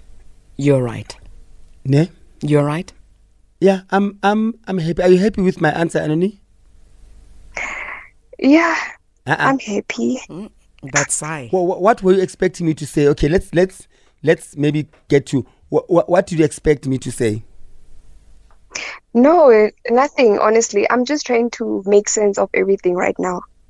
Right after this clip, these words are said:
Speaker 3: because, yeah.
Speaker 1: What is the sense that you've
Speaker 3: It's
Speaker 1: made out of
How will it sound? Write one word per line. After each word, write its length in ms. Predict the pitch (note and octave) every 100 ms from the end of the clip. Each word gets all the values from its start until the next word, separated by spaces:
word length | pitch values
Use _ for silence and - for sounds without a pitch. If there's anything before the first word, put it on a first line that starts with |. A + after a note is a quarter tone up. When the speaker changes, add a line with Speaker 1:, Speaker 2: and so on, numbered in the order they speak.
| _ _
Speaker 3:
because, 640 | G3+ - F#3 F3 - - - - _ _ _ _ _ _
yeah. 220 | - G3 D#3 - _ _ _
Speaker 1:
What 200 | E3 F#3
is 80 | G#3
the 80 | E3
sense 260 | - F3 E3
that 180 | D#3 -
you've 60 |
Speaker 3:
It's 60 | C#3
Speaker 1:
made 220 | C#3+ D3 C3+
out 100 |
of 100 | C#3